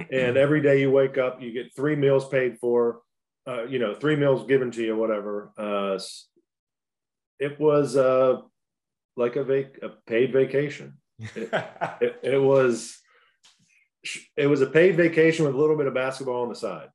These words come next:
Speaker 2: Well, if, uh, if any of my overseas peoples ever listen and they get the, the, the, that have been playing overseas for a while and the, and the Puerto Rico bubble comes back, they need to,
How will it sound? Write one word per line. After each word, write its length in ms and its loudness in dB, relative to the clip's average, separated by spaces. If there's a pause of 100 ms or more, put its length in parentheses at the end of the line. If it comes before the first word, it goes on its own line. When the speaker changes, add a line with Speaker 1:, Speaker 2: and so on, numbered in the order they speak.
(520)
Speaker 2:
Well, 420 -2 (840)
if, 280 -2
uh, 360 0 (340)
if 160 -8
any 140 0
of 60 -4
my 160 0
overseas 560 -2
peoples 400 -6
ever 220 -4
listen 380 -6
and 120 -8
they 140 -2
get 260 -8
the, 380 -6
the, 380 -6
the, 160 -6
that 140 -8
have 80 -12
been 180 -6
playing 240 -4
overseas 420 -8
for 80 -18
a 60 -10
while 180 -2
and 80 -10
the, 60 -8
and 180 -12
the 60 -10
Puerto 260 -6
Rico 260 -4
bubble 320 -6
comes 280 -14
back, 240 -10
they 80 -8
need 160 -10
to, 100 -10